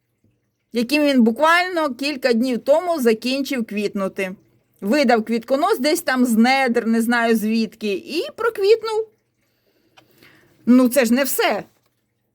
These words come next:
Думаєте, він мені дітку дав? Та ні. Ви вже, напевно, бачили, що ось з однієї з пазух біля засохлої точки росту він знову дає квітонос.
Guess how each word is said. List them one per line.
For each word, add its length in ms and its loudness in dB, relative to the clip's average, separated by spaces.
Думаєте, 520 -2
він 200 -2
мені 460 -2
дітку 460 -2
дав? 400 0
Та 140 0
ні. 300 -4
Ви 140 -2
вже, 160 2
напевно, 440 2
бачили, 540 0
що 260 -2
ось 340 0
з 100 0
однієї 400 0
з 80 -4
пазух 360 2
біля 300 -2
засохлої 520 0
точки 420 -4
росту 400 -4
він 100 -2
знову 280 -2
дає 280 2
квітонос. 680 -2